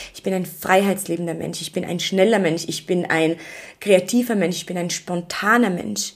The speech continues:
Ich treffe schnell Entscheidungen. Das waren alles, alles Themen, die in meinem alten Leben nicht immer nur positiv angenommen wurden. Und es ist okay. Es ist okay. Denn du kannst es jeden Tag ändern. Du kannst jeden Tag dein Leben und dein Umfeld und die Mitmenschen, mit denen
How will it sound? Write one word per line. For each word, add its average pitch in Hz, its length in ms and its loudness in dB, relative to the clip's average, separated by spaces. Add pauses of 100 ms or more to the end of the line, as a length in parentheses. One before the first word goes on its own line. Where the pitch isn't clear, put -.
(320)
Ich - 140 0
treffe 185 320 -2
schnell 196 400 2
Entscheidungen. 190 640 -4 (200)
Das - 160 -6
waren 202 200 2
alles, 247 420 4
alles 240 240 2
Themen, 240 380 4 (480)
die 233 100 4
in 220 60 4
meinem 185 200 4
alten 220 400 6
Leben 208 340 4
nicht 269 340 4
immer 240 240 4
nur 240 440 8
positiv 269 600 -2
angenommen 160 560 -4
wurden. 160 240 -2 (420)
Und 190 400 6 (640)
es 202 160 -2
ist 302 160 4
okay. 269 360 -2 (540)
Es 180 160 2
ist - 200 2
okay. 208 400 -2 (600)
Denn 196 120 2
du 196 60 0
kannst 196 260 -4
es 196 100 -2
jeden 226 180 0
Tag 196 260 -6
ändern. 170 240 -8 (640)
Du 196 80 0
kannst 190 340 -2
jeden 247 460 2
Tag 233 200 -2
dein 170 160 -2
Leben 202 360 4
und 190 180 -2
dein 165 120 0
Umfeld 240 420 2
und 165 140 -4
die 165 60 -2
Mitmenschen, 180 640 2
mit 170 140 -4
denen 170 240 -4